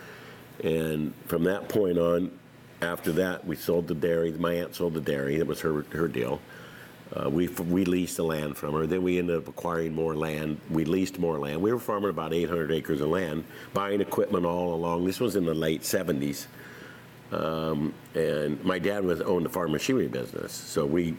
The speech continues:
we got some pretty good deals on some equipment, but obviously we had to borrow the money to pay him and, you know, and start building our,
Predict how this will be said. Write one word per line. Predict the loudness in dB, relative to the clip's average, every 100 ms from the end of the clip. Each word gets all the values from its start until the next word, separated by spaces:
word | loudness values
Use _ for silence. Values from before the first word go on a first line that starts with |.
| 0
we | 0
got | 2 -2
some | -2 -2
pretty | -2 0
good | 0
deals | 2 0 2
on | 0
some | 0 -2
equipment, | 0 0 0 0
but | -2
obviously | 0 0 0 0
we | 0
had | 0
to | 0
borrow | 0 0
the | 0
money | 2 2 0
to |
pay | 0 0 0
him | 2
and, | 2 2 2
you | 2
know, | 4 0 -2 -14 -16 -16 -14 0
and | 2 2 2
start | 2 0 2
building | 2 4 4
our, | 2 0 0